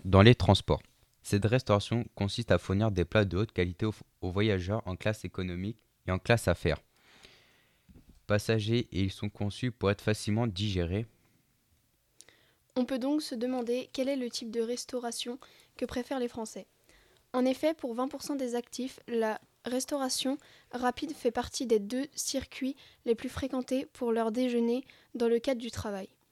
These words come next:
Speaker 2: Le top trois des enseignes préférées des Français reste toutefois inchangé et fait la part au géant américain du fast-food, sans grande surprise, McDonald's. McDonald's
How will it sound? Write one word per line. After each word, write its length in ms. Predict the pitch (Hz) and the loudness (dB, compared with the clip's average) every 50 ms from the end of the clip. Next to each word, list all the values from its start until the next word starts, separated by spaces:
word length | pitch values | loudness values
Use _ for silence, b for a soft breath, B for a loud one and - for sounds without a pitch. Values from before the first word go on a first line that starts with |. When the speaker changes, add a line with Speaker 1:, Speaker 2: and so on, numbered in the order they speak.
| b b b b b b b b - | b b b b b b b b -6
Speaker 2:
Le 100 | 233 226 | -4 0
top 200 | - 285 277 - | 2 2 0 0
trois 200 | - - 302 285 | -2 -2 0 0
des 200 | 262 254 240 247 | 0 0 0 0
enseignes 460 | 247 254 - - 254 262 269 277 269 | -2 -2 0 0 0 0 0 -2 -4
préférées 500 | - - 269 254 - 269 254 247 254 262 | -4 -6 -6 -6 -4 -4 -2 -2 -2 -2
des 100 | 254 247 | -4 -6
Français 480 | - - 247 240 - - 233 233 254 b b b b b b - | -6 -6 -8 -10 -6 -6 -6 -6 -6 b b b b b b -8
reste 260 | 247 240 254 254 - | -4 -4 -4 -4 -4
toutefois 440 | - 269 - - - 262 262 - - _ _ _ _ _ _ _ _ _ - | -8 -12 -12 -6 -4 -4 -4 -4 -6 _ _ _ _ _ _ _ _ _ -6
inchangé 640 | 269 262 262 - - 254 240 233 240 240 254 - - | -6 -6 -4 -4 -6 -6 -4 -2 -2 -2 -2 -4 -4
et 120 | - 233 220 | -6 -6 -6
fait 260 | - - 262 262 254 | -4 -2 -2 0 0
la 160 | 240 226 220 | 0 -2 -2
part 320 | - - 254 269 - - b b b b b b b b b - | -4 -4 -6 -6 -6 -10 b b b b b b b b b 0
au 100 | 240 233 | 2 2
géant 380 | 220 226 254 254 254 247 262 | 2 2 2 2 2 2 2
américain 540 | 262 262 247 247 262 254 247 226 - 262 254 247 | 0 0 0 0 0 -2 -2 -4 -2 -4 -4 -2
du 100 | 247 247 | -4 -6
fast-food, 500 | - 233 220 - - - 226 214 202 240 b b b b b b | -6 -8 -8 -8 -10 -10 -10 -10 -10 -10 b b b b b b
sans 180 | - - 277 | -8 -6 -4
grande 200 | 262 269 269 262 | -4 -4 -4 -4
surprise, 480 | 262 269 240 - - 247 247 254 294 - - | -4 -6 -8 -6 -6 -6 -6 -6 -8 -8 -4
McDonald's. 760 | 240 233 233 233 220 214 220 208 190 185 185 190 - - b b b b b b b - | -4 -2 -2 -2 -4 -6 -6 -6 -6 -8 -12 -14 -16 -18 b b b b b b b -4
McDonald's 600 | 240 240 233 226 262 262 262 269 277 277 302 | -2 -2 0 0 0 2 2 0 -2 -2 -4